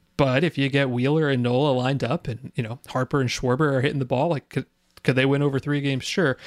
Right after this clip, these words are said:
Here's the thing, though. Uh, a big part of their rebound after Girardi got fired is the defense started playing better. Well, the defense is bad again.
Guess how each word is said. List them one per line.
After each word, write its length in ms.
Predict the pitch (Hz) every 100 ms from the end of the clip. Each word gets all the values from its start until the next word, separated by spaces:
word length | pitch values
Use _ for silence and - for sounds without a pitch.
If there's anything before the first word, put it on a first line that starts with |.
| - -
Here's 140 | - 262
the 120 | 185
thing, 140 | 185
though. 160 | 123 113 - - - -
Uh, 140 | 120 - -
a 40 | 151
big 220 | 240 262
part 200 | 233 220
of 80 | 175
their 100 | 139
rebound 420 | 139 123 110 110
after 320 | 120 - 127
Girardi 380 | - 110 113 113
got 160 | 123
fired 240 | - 131 117
is 80 | -
the 80 |
defense 420 | - 135 131 120 -
started 300 | - 113 107
playing 220 | - -
better. 200 | - -
Well, 140 | 170
the 80 | 190
defense 420 | 240 247 214 -
is 60 | 196
bad 240 | 123 101
again. 240 | - -